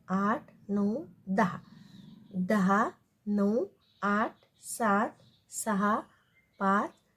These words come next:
चार, तीन, दोन, एक. आता ह्या उलताण्याच्या खाली एक संख्या आहे. अशी संख्या आहे की ती पहिली संख्या आहे, सगळ्यात लहान एकांकी संख्या आहे आणि ती दोनच्या माग आहे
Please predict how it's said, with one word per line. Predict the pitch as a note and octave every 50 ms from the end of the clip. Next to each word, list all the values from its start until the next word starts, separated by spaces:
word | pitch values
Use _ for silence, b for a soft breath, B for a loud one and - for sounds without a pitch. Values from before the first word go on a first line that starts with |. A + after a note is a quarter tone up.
| _ _ -
चार, | - G#3+ G3+ G3 G3+ G#3 C4 D#4 - _ _ _ _ _ -
तीन, | A3 G#3 G3+ G#3 G#3+ A3+ D#4+ F4+ - _ _ _ - F#3+
दोन, | F#3 A3 A3 G#3+ A3 B3+ F#4 - - _ _ - - A#3
एक. | A#3 F3 - - - - - - - - - - - - - - - - - - - _ _ _ _ _ _ _ _ _ _ _ _ _ _ _ _ _ _ _ _ _ _ -
आता | F#3 F#3 A3
ह्या | A3 A#3 B3+
उलताण्याच्या | C4 B3+ B3 - A#3+ A#3+ A#3 A3 - - -
खाली | - A#3 A#3 A#3 B3+
एक | B3+ -
संख्या | - - D4+ C#4+ C#4 - - - F#3+
आहे. | F3 F3+ B B B B B B B -
अशी | G#3 G3+ - C4 B3
संख्या | - D4+ C#4+ C#4+ C#4 - C4+
आहे | B3+
की | - C#4
ती | - - D#4
पहिली | - - - F4 E4 E4+ C#4 C#4
संख्या | - - C#4 B3+ A#3 - G#3+ F#3
आहे, | F3 F3+ B B B B B B - - - -
सगळ्यात | C4+ B3 A3+ C#4 C#4 C4+ D4 C#4 - C#4+
लहान | C#4+ C4+ A#3+ C4+ B3+ B3+ - -
एकांकी | - - - - B3+ A#3+ G#3 F#3 - F#3+
संख्या | F3+ - F#3 F#3 F3+ F3+ F3+ E3+ D#3+
आहे | D#3+ D#3 F#3 A#3+ F#4+ G4+ b b b b b b b b b -
आणि | G3 G#3+ A3+ A3
ती | A3+ - C#4+ G4 C5 B4+ A#3+
दोनच्या | G#3+ G3 B3 C4 C#4 C#4 C4+ - - D4+ D#4+
माग | E4+ E4 D#4 D4+ C4+ B3+ F3+ F3+
आहे | F3+ F#3